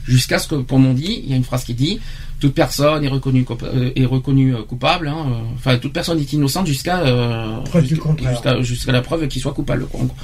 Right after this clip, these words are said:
Speaker 1: en gros, c'est un peu ça, quoi.
Speaker 2: Ouais.
Speaker 1: Après, il y a aussi la charte des droits, des droits fondamentaux. Alors là, c'est européen, cette fois. Là, on est, on sort un petit peu du contexte de la France, mais aussi, eux, au niveau européen. Et cette charte des droits fondamentaux, dans la, dans le chapitre trois,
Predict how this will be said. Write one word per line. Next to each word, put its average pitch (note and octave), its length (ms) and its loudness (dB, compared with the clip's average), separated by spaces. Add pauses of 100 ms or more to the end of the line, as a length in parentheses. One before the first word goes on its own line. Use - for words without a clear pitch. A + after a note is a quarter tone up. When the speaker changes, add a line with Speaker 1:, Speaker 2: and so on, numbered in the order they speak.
(180)
Speaker 1:
en - 80 2
gros, D#3+ 140 4
c'est - 100 0
un D3 60 2
peu D#3 120 -2
ça, C#3+ 240 0
quoi. - 160 -6 (300)
Speaker 2:
Ouais. D3 80 2 (1080)
Speaker 1:
Après, F3+ 160 4
il B3 40 4
y G#3 60 4
a F3 100 2
aussi F#3+ 260 -2
la F3+ 80 2
charte G3 240 0
des E3+ 160 2
droits, D#3+ 160 -2 (480)
des D3 140 2
droits D#3 120 0
fondamentaux. E3 460 2
Alors D#3+ 140 4
là, G#3+ 80 4
c'est A3 160 -4
européen, G#3 460 0
cette C3 180 -8
fois. - 160 -8 (400)
Là, E3+ 120 8
on E3 60 6
est, - 100 0
on C#3+ 100 -2
sort A3+ 220 -2
un G3+ 60 0
petit F#3+ 160 -4
peu F#3+ 100 0
du E3 120 -2
contexte E3+ 400 -2
de C#3 120 2
la C3+ 140 4
France, B3+ 240 -2
mais D#3 140 4
aussi, C4 420 0
eux, A3+ 180 4
au G3 120 4
niveau G3 260 0
européen. G#3 580 0 (640)
Et C#3+ 120 6
cette F3+ 260 0
charte G#3+ 300 0
des F3 120 -2
droits E3+ 140 -2
fondamentaux, E3+ 560 0
dans D3+ 140 2
la, D#3 160 2
dans D#3 140 -2
le D#3 40 0
chapitre G3+ 520 0
trois, - 360 0